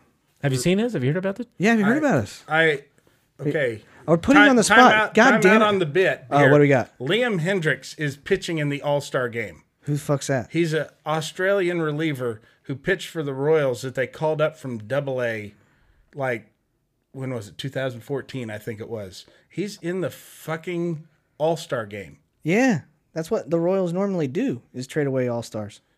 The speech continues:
Speaker 3: No, he wasn't good.
Speaker 2: Oh, he's good now, apparently.
Speaker 1: They figured it out.
Speaker 3: Anyway.
Speaker 1: Got over the yips.
Speaker 2: <laughs> Got over
Speaker 3: All
Speaker 2: the
Speaker 3: right.
Speaker 2: yips.
Speaker 3: Back, back to the bit.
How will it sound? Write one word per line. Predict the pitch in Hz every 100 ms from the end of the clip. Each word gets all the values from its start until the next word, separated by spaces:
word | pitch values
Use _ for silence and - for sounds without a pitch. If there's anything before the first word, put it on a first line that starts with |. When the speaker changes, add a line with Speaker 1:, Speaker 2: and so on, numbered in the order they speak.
| _ - - 185
Speaker 3:
No, | 226 165
he | 196 180
wasn't | 151 208 170 143
good. | 135 190 151 85 - _ _ -
Speaker 2:
Oh, | 170 143 131 -
he's | 160
good | 170 185
now, | 131 151 110
apparently. | 151 147 90 113 -
Speaker 1:
They | 143
figured | 131 151 123 113
it | 110
out. | 131 127 151
Speaker 3:
Anyway. | 202 247 151 131 135
Speaker 1:
Got | 131
over | 131 120
the |
yips. | 117 131 - - -
Speaker 2:
<laughs> | - - - 202 - - -
Got | 180
over | 147
Speaker 3:
All | 196
Speaker 2:
the | 202
Speaker 3:
right. | 160
Speaker 2:
yips. | 156 - - _ -
Speaker 3:
Back, | 147 190 190 160
back | 185 180
to | 170
the | 147
bit. | 170 127